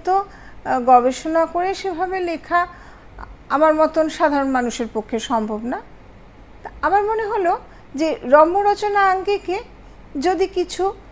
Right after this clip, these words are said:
বার্তা দেওয়া যায়, যদিও সেটা কেমন বার্তা হবে, আহ, তা বলছি না, হয়তো, আহ, ভালোও হতে পারে, আহ, মানে একটা, উম, কিছু বলে যাওয়া, একটু অন্যভাবে ভাবা।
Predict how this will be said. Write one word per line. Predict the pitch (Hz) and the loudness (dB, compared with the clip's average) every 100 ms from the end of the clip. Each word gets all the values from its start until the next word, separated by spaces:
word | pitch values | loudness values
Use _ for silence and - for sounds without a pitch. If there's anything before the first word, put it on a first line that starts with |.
| - - 226 | -20 -8 4
বার্তা | 262 254 - 190 | 4 6 2 2
দেওয়া | 160 147 123 | 2 -4 -6
যায়, | 165 120 180 - - - - - - - - - - - | -6 -12 -12 -18 -20 -20 -20 -20 -20 -20 -20 -20 -12 -2
যদিও | 185 190 285 | 0 0 -2
সেটা | - 349 392 | -2 -2 0
কেমন | 262 214 247 269 | 2 2 2 4
বার্তা | 311 311 370 | 2 2 0
হবে, | 359 381 403 403 | 0 -2 -2 -6
আহ, | - - - - 285 277 - | -12 -18 -14 -6 -4 0 2
তা | 330 | 4
বলছি | 392 415 - 320 | 4 0 -2 -4
না, | 285 403 - | -2 -4 -4
হয়তো, | 370 302 - 349 349 - - - - | 0 0 2 0 0 -4 -20 -20 -12
আহ, | - - 233 - | -8 -8 -8 -8
ভালোও | 160 175 | -4 -4
হতে | 285 381 427 | -4 -6 -6
পারে, | 415 415 539 | -4 -4 -4
আহ, | - - - - - - | -12 -18 -20 -18 -16 -6
মানে | 247 359 453 | -2 -2 0
একটা, | 370 - 453 453 | -2 -2 0 2
উম, | 381 285 269 254 254 - | 0 -4 -6 -6 -6 -8
কিছু | 349 - 392 320 220 220 | -10 -6 -4 -4 -6 -6
বলে | 254 302 240 | -2 2 2
যাওয়া, | 190 156 - - 196 - - - - - - - - - | 2 -4 -6 -10 -14 -20 -20 -20 -20 -20 -20 -20 -18 -10
একটু | 311 - - 294 | -10 -8 -6 0
অন্যভাবে | 311 330 339 - 311 294 359 | 2 4 4 4 -2 0 -2
ভাবা। | 247 - - - | -2 -4 -4 -10